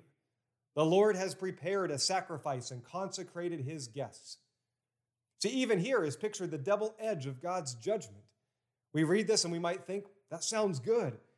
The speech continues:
God has invited us in, his people, into his presence.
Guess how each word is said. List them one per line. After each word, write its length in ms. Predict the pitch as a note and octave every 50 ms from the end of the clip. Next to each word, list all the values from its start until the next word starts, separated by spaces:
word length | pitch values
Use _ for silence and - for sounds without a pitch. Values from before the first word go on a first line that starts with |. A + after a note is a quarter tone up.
| _ _ _ -
God 200 | - G#3+ A#3 G#3+
has 120 | G#3+ G3 G3
invited 380 | G3+ F3+ F3 F#3+ G#3 G#3 G#3+
us 180 | A3 A3 - -
in, 220 | A#3+ B3+ A#3 F3
his 180 | C#3+ F#3 F3+ F3+
people, 360 | - A#3 B3+ G#3+ - D#3 E3
into 260 | G3+ A#3+ A3+ G#3 A#3+
his 140 | A#3+ G#3+ -
presence. 560 | - - A3 A#3+ G#3+ D#3 C3+ B2+ - - -